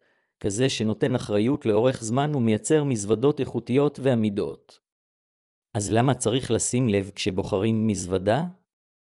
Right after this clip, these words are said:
טוב ששאלתם, בשביל זה אנחנו כאן. אחרי שעשיתם אפיון צרכים, וברור לכם מה גודל המזוודה שאתם זקוקים לו ומה התקציב שלכם,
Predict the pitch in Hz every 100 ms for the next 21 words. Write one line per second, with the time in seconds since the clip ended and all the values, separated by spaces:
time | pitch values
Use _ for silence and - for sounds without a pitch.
0 | _ _ _ _ 147 127 - 110 - 107
1 | 101 90 78 57 - _ _ 101 - 123
2 | 120 147 143 123 - 120 - 104 78 62
3 | - _ _ _ _ _ _ _ _ _
4 | 110 - 131 196 107 - 127 123 110 104
5 | 120 117 110 113 107 - 87 62 - _
6 | _ _ _ 110 104 127 170 131 - 117
7 | 110 113 107 127 117 110 110 101 107 110
8 | 143 - 110 143 131 - 107 - 151 147
9 | 139 131 160 151 120 113 110 - - 110
10 | - 95 - 90 76